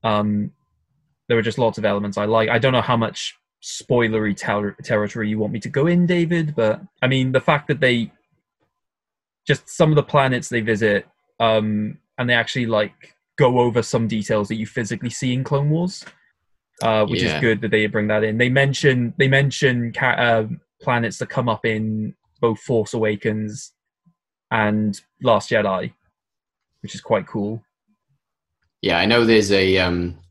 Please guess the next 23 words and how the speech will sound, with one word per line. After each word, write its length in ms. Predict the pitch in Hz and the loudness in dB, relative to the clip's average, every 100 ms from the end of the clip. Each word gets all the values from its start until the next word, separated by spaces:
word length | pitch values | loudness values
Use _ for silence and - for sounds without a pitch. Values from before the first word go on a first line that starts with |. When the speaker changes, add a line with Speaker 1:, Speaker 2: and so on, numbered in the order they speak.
| _ | _
Speaker 2:
Dathomir, 720 | 107 87 - 92 87 85 85 - | -2 -2 -2 -2 0 0 -2 -6
an 120 | 62 | -8
ex-Dathomir 760 | 92 - - 90 85 92 87 82 | -6 -6 -4 -4 -4 -4 -4 -4
Night 220 | 87 87 | -6 -6
Sister 380 | - 85 - - | -8 -8 -6 -8
in 100 | 73 | -6
it, 220 | 71 - | -8 -10
I 80 | 78 | -12
think, 220 | 71 80 | -12 -12
is 100 | 82 | -12
there 160 | 101 101 | -12 -10
one? 160 | 85 - _ _ 135 | -12 -14 _ _ -2
Speaker 1:
Okay, 280 | 117 110 101 | 2 2 2
so 120 | 131 | 2
I 60 | 110 | 2
could 120 | - | 0
talk 120 | 123 | -2
Speaker 2:
Yeah. 20 | 101 | 0
Speaker 1:
about 140 | 104 | -2
Merrin, 320 | 101 95 98 | 0 -2 -2
that's 180 | 101 - | -6 -8
good. 260 | - 90 101 | -10 -8 -4
Speaker 2:
Yeah. 360 | 101 80 - | -2 -2 -4